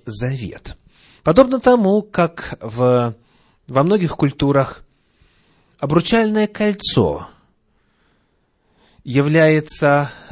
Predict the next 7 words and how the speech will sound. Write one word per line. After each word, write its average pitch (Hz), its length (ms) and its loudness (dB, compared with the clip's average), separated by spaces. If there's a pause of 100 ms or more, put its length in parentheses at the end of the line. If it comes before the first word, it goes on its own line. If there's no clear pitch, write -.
свидетельством 156 960 0
особых 151 460 0
взаимоотношений 156 1080 0
между 113 560 -4
мужчиной 123 560 -4
и 143 160 -4
женщиной, 123 840 -6